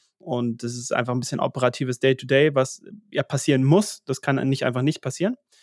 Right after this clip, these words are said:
Und dann musst du dich als geschäftsführender Gesellschafter weiterhin anstellen auf einem relativ niedrigen Niveau. Ja, also ich rede hier so von drei bis achthundert Euro vielleicht im Monat,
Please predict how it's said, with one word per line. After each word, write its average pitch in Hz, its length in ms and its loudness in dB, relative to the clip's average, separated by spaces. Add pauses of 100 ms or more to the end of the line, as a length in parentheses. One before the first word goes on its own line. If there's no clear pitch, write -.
(400)
Und 139 220 0
dann 151 300 2
musst 165 340 4
du 202 60 6
dich 180 300 4
als 139 260 2
geschäftsführender 147 640 -2
Gesellschafter 123 680 -2
weiterhin 143 580 0
anstellen 135 560 -2
auf 120 160 -4
einem 123 240 0
relativ 135 340 2
niedrigen 139 380 2
Niveau. 117 480 0
Ja, 113 100 -6
also 113 140 -6
ich 113 120 -16
rede 120 140 -8
hier 123 160 -8
so 113 140 -8
von 113 320 -8
drei - 260 -2
bis - 160 -10
achthundert 123 420 -2
Euro 170 260 4
vielleicht 147 320 2
im 147 80 0
Monat, 147 340 2